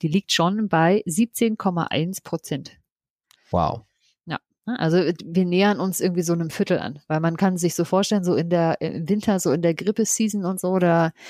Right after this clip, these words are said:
Speaker 1: sind halt einfach Leute erkältet und das gehört irgendwie dazu. Aber tatsächlich wegen, ähm, psychischer Erkrankungen und eben wirklich vornehmlich Depressionen, ähm, sind dort einfach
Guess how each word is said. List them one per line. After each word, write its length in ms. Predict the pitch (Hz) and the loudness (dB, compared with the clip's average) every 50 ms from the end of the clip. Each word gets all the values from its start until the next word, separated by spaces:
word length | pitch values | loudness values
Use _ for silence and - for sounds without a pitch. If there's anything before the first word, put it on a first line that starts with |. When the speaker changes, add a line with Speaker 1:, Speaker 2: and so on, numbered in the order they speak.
| - - - _ - | -20 -20 -20 _ -8
Speaker 1:
sind 220 | - - 175 170 | -6 -4 -2 0
halt 140 | 185 165 - | 0 2 2
einfach 240 | - 165 165 160 151 | 0 0 0 0 0
Leute 260 | 165 151 151 175 185 | 0 0 0 0 0
erkältet 640 | - 185 - 220 202 202 202 208 190 185 180 - - | -2 0 2 2 2 4 4 4 4 4 2 0 -4
und 360 | - - 160 156 156 - - | -8 -8 -8 -10 -8 -6 -6
das 160 | 147 - - | -4 -4 -2
gehört 240 | - 175 175 165 - | -2 0 0 0 0
irgendwie 200 | 147 165 160 156 | -2 -2 -2 -2
dazu. 400 | - 160 - - 262 277 294 294 _ _ _ _ _ _ _ _ _ _ _ _ _ _ _ _ - - | -4 -4 -4 -2 -2 -2 -2 -4 _ _ _ _ _ _ _ _ _ _ _ _ _ _ _ _ -6 -2
Aber 180 | 170 156 156 151 | 0 2 2 2
tatsächlich 440 | 165 139 - 165 165 175 160 - | 2 2 2 2 2 2 0 2
wegen, 260 | - 151 160 156 156 156 | 2 0 0 0 -4 -6
ähm, 100 | 151 151 | -6 -4
psychischer 340 | - - 185 175 - - - | -2 -2 0 0 0 0 0
Erkrankungen 580 | 160 - - 185 185 180 196 180 175 175 170 | 0 0 0 -2 0 0 0 0 0 0 -2
und 200 | - - 165 160 | -2 -4 -4 -2
eben 180 | - 160 165 170 | 0 0 2 2
wirklich 260 | 175 - 185 180 - | 0 2 0 -2 -2
vornehmlich 500 | - - 180 180 180 180 180 180 175 - | 0 0 0 2 2 2 0 0 0 0
Depressionen, 640 | - 170 - - 165 - - 160 165 175 190 196 - _ - - - - - - - - - - - | 0 -2 0 -2 -2 0 0 2 2 2 0 -2 -4 _ -16 -20 -18 -18 -18 -18 -20 -20 -10 -4 0
ähm, 600 | 180 180 175 175 175 170 170 165 165 170 175 - _ _ _ _ _ _ _ - - - - - _ - | 2 4 4 4 2 2 0 -2 -4 -6 -8 -10 _ _ _ _ _ _ _ -20 -20 -20 -20 -20 _ -6
sind 500 | 170 160 170 175 185 196 - - - 180 | 0 2 2 2 2 2 -2 -2 0 0
dort 480 | 165 156 165 185 214 - - - - _ _ _ _ - | 2 4 4 2 2 0 -4 -6 -8 _ _ _ _ -4
einfach 720 | 175 175 170 170 - 196 190 202 202 - - - - - | -2 -2 -2 0 0 2 2 2 0 -2 -6 -10 -14 -16